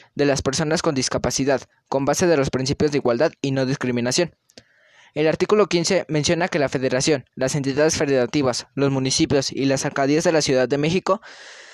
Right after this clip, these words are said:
desarrollarán acciones para investigar, conservar, proteger, fomentar, formar, enriquecer y difundir el patrimonio cultural inmaterial,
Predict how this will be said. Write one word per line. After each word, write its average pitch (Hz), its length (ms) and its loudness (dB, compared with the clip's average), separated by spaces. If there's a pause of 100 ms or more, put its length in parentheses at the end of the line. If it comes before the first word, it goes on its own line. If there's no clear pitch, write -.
(300)
desarrollarán 156 680 2
acciones 170 380 0
para 147 180 0
investigar, 131 600 -2
conservar, 135 500 0
proteger, 127 460 0
fomentar, 131 580 -2
formar, 139 400 -2
enriquecer 131 640 -2
y 143 120 2
difundir 135 420 -2
el 175 80 2
patrimonio 127 500 -2
cultural 127 500 0
inmaterial, 131 560 -2